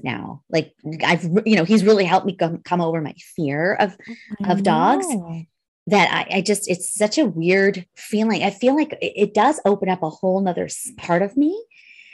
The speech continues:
Speaker 1: that maybe that is part of the fairy world, the, that folklore that comes from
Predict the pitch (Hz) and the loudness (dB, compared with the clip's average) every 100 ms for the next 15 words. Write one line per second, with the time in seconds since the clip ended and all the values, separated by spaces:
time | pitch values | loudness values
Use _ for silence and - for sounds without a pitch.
0 | - - 208 202 202 226 220 208 196 330 | -8 0 2 2 2 2 2 4 4 2
1 | - - 196 165 160 156 - 156 147 147 | -2 -4 0 0 -2 -8 -4 -2 -2 -8
2 | 135 131 - - - - - - _ - | -10 -10 -10 -12 -14 -12 -12 -14 _ -2
3 | 170 - 147 - - 170 175 - - 175 | -2 -2 -8 -6 -8 -4 -6 -6 -6 -4
4 | 165 - - - - | -4 -6 -8 -8 -10